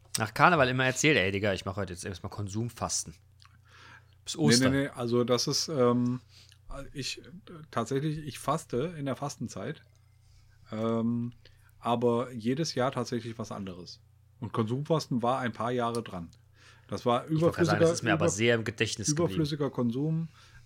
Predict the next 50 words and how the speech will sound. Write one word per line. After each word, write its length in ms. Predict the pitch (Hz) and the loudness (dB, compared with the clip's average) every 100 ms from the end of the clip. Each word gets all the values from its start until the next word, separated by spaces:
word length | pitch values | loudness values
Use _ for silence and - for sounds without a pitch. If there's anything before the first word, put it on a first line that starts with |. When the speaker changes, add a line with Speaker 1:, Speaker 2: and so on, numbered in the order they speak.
| - | -6
Speaker 2:
ähm, 680 | 120 123 123 123 123 127 - | -2 0 0 0 -2 -4 -6
abgesehen 480 | 117 - 120 127 117 | -6 -6 -2 -2 -2
von, 420 | 120 117 117 120 | -2 0 2 0
äh, 280 | 110 104 104 | -2 -6 -4
Nahrung 340 | 107 120 123 | -2 -2 -2
und 100 | 98 | -4
Haushaltswaren. 580 | 101 - 104 - 76 - - - _ _ _ _ _ - - _ - | -6 -6 -8 -8 -14 -14 -20 -20 _ _ _ _ _ -20 -20 _ -8
Speaker 1:
Und 100 | 123 | -2
du 40 | |
hast 120 | 131 - | -2 -2
dir 80 | 131 | -2
keine 360 | - 147 160 - _ | 2 4 2 -4 _
Kinkerlitzchen 720 | - 95 101 113 104 - 101 98 | -4 -4 0 0 0 -4 -6 -6
gekauft? 160 | 98 | -4
Speaker 2:
Keine 160 | 104 113 | -2 -2
Kinkerlitzchen, 540 | 143 127 147 135 151 | -2 -2 -2 -2 -4
kein, 320 | - 117 113 - | -4 -2 -2 -6
kein 180 | - 113 | -4 -2
gar 120 | 110 110 | 0 0
nichts. 200 | 95 - | -2 -2
Aber 320 | 120 156 131 | 0 2 2
das 160 | 120 104 | 0 -2
Ding 140 | 156 | -2
ist, 160 | 151 131 | -2 -4
ich 100 | 104 | -6
hab 160 | 110 | -4
mir 80 | 131 | -2
das 160 | 123 113 | -2 -2
halt 140 | 117 | -2
einfach 300 | 120 117 113 | -2 -4 -4
Speaker 1:
Ah. 60 | 107 | -2
Speaker 2:
alles 320 | 117 127 - - - - - | -4 -4 -8 -16 -20 -20 -12
schon 260 | - 120 147 | -4 -4 -2
in 180 | 131 | -4
irgendwelche 380 | 139 127 123 117 | -4 -2 -2 -2
Einkaufswagen 600 | 117 131 160 - 101 107 | -4 -6 -6 -4 -4 -2
gelegt 320 | 101 95 147 | -2 -2 -2
und 80 | 123 | -4
nachdem 300 | 101 - 127 | -6 -4 -2
dann 160 | 131 120 | 0 2
die, 280 | 117 123 123 | 2 0 -2
die 140 | 117 | -6
Fastenzeit 460 | 123 123 - - 110 | -6 -8 -8 -8 -6
vorbei 320 | 98 107 127 | -4 -2 0
war, 240 | 107 110 | 0 0
hab 100 | 98 | -4
ich 80 | 101 | -8
dann 160 | - 95 | -8 -6
halt 160 | 104 | -6
auf 200 | - - | -8 -14